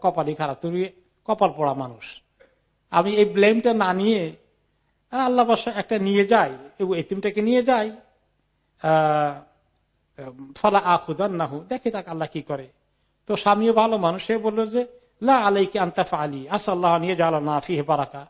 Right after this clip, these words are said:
ভালোই বলছো, আমার মনে নিয়ে নাও, হয়তো আল্লাহ তাআলা কোনো বরকত এই এতিমের উসিলায় দিতেও পারে। মোশরেক থাকলেও বেচারা আব্দুল ওজ্জা তার নাম,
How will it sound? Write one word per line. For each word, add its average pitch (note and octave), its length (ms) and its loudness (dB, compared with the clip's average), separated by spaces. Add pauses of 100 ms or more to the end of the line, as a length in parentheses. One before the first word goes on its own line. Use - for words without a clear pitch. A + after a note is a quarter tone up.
(240)
ভালোই A#3+ 280 2
বলছো, F#3 280 -2
আমার G3 200 -4
মনে A3 220 0
নিয়ে A#3 220 4
নাও, C#3 200 -2 (420)
হয়তো F3 200 4
আল্লাহ G3 240 2
তাআলা F3+ 160 0
কোনো F#3 180 -4
বরকত D#3+ 420 0
এই D3+ 220 -4 (400)
এতিমের D3 320 -2
উসিলায় D#3+ 280 -2
দিতেও C#3+ 300 4
পারে। - 260 -14 (1500)
মোশরেক F3 560 0
থাকলেও F#3+ 440 0
বেচারা D3+ 480 0 (320)
আব্দুল D#3 340 2
ওজ্জা D#3 460 4
তার D3 180 -4
নাম, C#3+ 360 -10